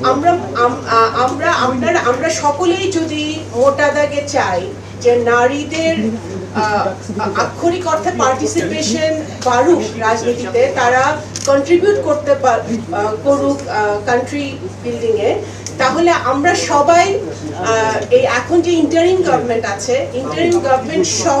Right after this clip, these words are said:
গভর্নমেন্ট এবং সকল রাজনৈতিক দলকে আপনাদের, এই যে আপনারা পয়েন্ট করেছেন না, এই যে এক, দুই, তিন, চার, এটা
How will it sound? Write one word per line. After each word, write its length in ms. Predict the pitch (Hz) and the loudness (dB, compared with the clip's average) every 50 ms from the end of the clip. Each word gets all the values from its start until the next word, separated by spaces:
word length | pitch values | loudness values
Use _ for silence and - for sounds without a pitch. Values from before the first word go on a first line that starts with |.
| - - - - - - - - - | 0 -2 -4 -8 -12 -14 -12 -6 0
গভর্নমেন্ট 380 | 254 262 262 277 294 330 - - | 2 2 2 4 2 2 2 4
এবং 360 | 269 277 - - 339 349 349 | 4 4 6 6 4 2 2
সকল 400 | - - 302 277 - 381 370 339 | 0 -2 -2 -2 -2 -2 0 0
রাজনৈতিক 520 | 311 269 269 - - 320 311 320 - - | 2 2 2 2 2 0 0 -2 -2 -2
দলকে 440 | - 254 262 262 262 262 269 320 349 | 0 2 4 6 6 4 4 2 0
আপনাদের, 600 | 311 240 - 262 277 277 277 285 302 370 427 453 - 349 - - - - | 0 0 0 0 0 0 2 2 2 2 2 0 -2 -4 -6 -6 -6 -6
এই 80 | 254 - | -6 -4
যে 80 | - 294 | -4 -4
আপনারা 320 | 262 - - - - - - 285 | -4 -2 -2 -2 -2 -2 -2 -2
পয়েন্ট 220 | 277 285 302 - - - | -4 -4 -4 -4 -6 -6
করেছেন 340 | 339 339 349 - 381 381 | -6 -6 -6 -6 -4 -2
না, 100 | 349 349 | 0 0
এই 100 | 330 277 | 0 0
যে 80 | 269 277 | -2 -2
এক, 200 | 262 262 254 - | -2 -2 -2 -4
দুই, 100 | 285 277 277 | -8 -10 -10
তিন, 140 | 294 302 302 - | -8 -10 -8 -4
চার, 240 | 359 359 - - - 127 - - - - - - - | -2 0 0 0 -2 -4 -6 -10 -12 -12 -8 -2 -2
এটা 520 | 247 269 262 - 349 349 349 247 - - | 0 0 2 2 4 4 4 4 2 -2